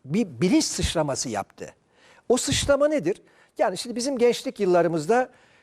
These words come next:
e, genel manzara şuydu. Muhafazakar kesimler genellikle Amerika'ya yakın dururdu.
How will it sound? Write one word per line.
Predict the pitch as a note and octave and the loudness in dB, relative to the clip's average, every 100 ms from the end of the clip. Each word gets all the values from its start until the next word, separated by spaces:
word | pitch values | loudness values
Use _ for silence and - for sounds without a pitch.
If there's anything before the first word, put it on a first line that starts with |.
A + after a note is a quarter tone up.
| - | -8
e, | E3+ E3+ | -2 2
genel | G3 B3 A#3+ | 2 2 2
manzara | G#3 G3 G3 G3+ | 2 0 2 0
şuydu. | - F#3+ D3 | 0 -2 0
Muhafazakar | G#3+ A3+ G#3 A3 G#3 - G#3 G3 - | 2 2 2 2 0 2 2 2 -2
kesimler | E3 - D#3 D#3+ | -6 -6 -4 -2
genellikle | D#3 F3 E3 D3 D#3 | 0 -2 -4 -2 -2
Amerika'ya | - E3+ D#3 E3+ D3+ | 0 0 0 2 4
yakın | D#3 - A#3 | 4 0 0
dururdu. | G3+ G3+ F3+ A#3 | 2 2 4 2